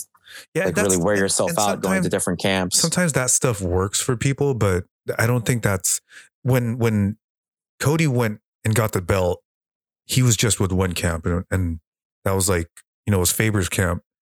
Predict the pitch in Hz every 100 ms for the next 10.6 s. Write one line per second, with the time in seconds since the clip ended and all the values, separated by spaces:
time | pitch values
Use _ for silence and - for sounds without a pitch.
0 | _ _ _ _ _ - 98 92 87 -
1 | _ _ _ _ _ _ _ _ _ _
2 | _ _ _ - 113 - 110 101 90 -
3 | 107 - 104 101 101 98 90 104 - -
4 | 104 110 110 110 104 95 92 95 95 -
5 | - 107 101 101 98 92 95 - - 95
6 | 87 82 - - - - _ _ _ _
7 | _ _ _ 104 90 92 92 90 90 87
8 | 85 - _ - 110 110 113 - 120 127
9 | 127 117 117 123 120 127 135 139 - 131
10 | 104 95 - 139 156